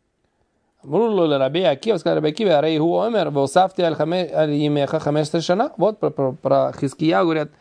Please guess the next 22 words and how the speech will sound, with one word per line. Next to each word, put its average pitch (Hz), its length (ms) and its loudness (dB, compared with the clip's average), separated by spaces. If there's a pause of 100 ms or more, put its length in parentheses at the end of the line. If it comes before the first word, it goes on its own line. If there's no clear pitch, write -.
(340)
«Добавить 160 400 2
тебе 170 120 2
пятнадцать 170 380 -2
лет». 240 220 0 (540)
Омер 220 260 2
ле 175 240 0
мишило 180 720 0
усифло. 160 580 -8
Это - 200 -6
были 214 180 0
его 220 240 2
же 208 80 -4
года. 202 460 -2 (260)
Только, 151 460 0
только 151 400 0 (220)
когда 175 360 6
он 165 200 -2
не 151 100 -2
женился, 147 560 -2
ему 139 120 -2
хотели 147 420 -2
их 135 120 -10